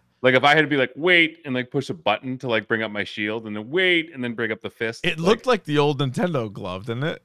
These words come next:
Speaker 1: It really did.
Speaker 2: It
Speaker 1: Yeah.
Speaker 2: kinda
Speaker 1: No, it
Speaker 2: did.
Speaker 1: was. It was a power glove.
Speaker 2: Oh, it was a power glove. Yeah.
Speaker 1: Yeah.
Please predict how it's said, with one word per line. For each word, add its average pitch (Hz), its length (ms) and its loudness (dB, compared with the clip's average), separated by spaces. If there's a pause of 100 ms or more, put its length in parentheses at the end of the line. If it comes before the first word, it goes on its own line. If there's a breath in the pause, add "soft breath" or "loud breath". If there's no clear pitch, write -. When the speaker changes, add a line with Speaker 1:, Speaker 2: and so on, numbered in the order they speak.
(300)
Speaker 1:
It 92 100 -20
really 87 220 -8
did. 85 240 -14
Speaker 2:
It - 60 -16
Speaker 1:
Yeah. 95 60 -8
Speaker 2:
kinda 127 120 -4
Speaker 1:
No, 156 80 6
it 151 60 6
Speaker 2:
did. - 20 -4
Speaker 1:
was. 175 300 2
It - 40 -8
was 120 140 -6
a 120 60 -8
power 135 260 0
glove. 87 200 -16
Speaker 2:
Oh, 139 120 2
it - 20 -2
was 127 160 2
a 107 60 -8
power 90 200 -10
glove. 71 280 -20 (240)
Yeah. 95 120 -12
Speaker 1:
Yeah. 107 200 -2